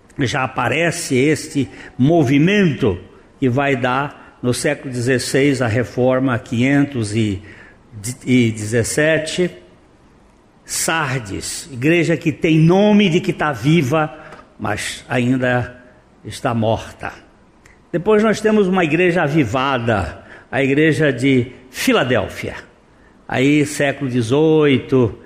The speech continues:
Deus faz uma obra extraordinária e aí aparece o grande impeditivo. Nas duas igrejas que não tem nenhuma recriminação, Sardes e Filadélfia,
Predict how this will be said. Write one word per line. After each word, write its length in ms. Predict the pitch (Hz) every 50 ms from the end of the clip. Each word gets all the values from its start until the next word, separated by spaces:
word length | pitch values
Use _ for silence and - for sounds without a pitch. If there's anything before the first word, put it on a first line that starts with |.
| - - - -
Deus 320 | - 127 131 135 123 - -
faz 360 | - 135 127 131 127 117 113
uma 200 | 123 120 123 120
obra 300 | 123 131 139 127 127 120
extraordinária 1500 | 120 - - - 131 131 123 127 127 120 117 110 123 110 120 127 135 143 139 135 131 120 120 127 127 123 127 123 - - - - - - - - - _ _ _ _ _ - -
e 480 | 127 131 131 127 127 120 117 110 113 -
aí 180 | - 123 131 131
aparece 1040 | 135 131 - 143 127 117 - 151 175 196 190 - - - - - 143 123 110 104 98 - - - - - -
o 100 | - 127
grande 580 | 120 110 104 135 180 214 233 254 247 214 185 220
impeditivo. 680 | 202 - - 185 170 151 147 120 - 135 120 110 127
Nas 260 | 151 160 156 127 131
duas 380 | 160 170 294 302 320 302 233 254
igrejas 460 | 240 175 185 170 147 120 120 113 -
que 120 | - 160
não 160 | 151 180 180
tem 200 | 160 - 175 170 175
nenhuma 500 | 170 170 170 170 185 214 254 285 269 220
recriminação, 1300 | 160 165 220 214 214 - 220 208 202 208 208 202 175 160 - - - - 127 113 110 110 120 160 208 - - - - _ _ _ _ _ _ _ _ _ _
Sardes 880 | - - - - 170 151 151 127 110 131 101 98 104 - - - - - - _ -
e 80 | 127 120
Filadélfia, 840 | - - 202 196 165 131 120 120 117 123 135 131 - 190 196 208 -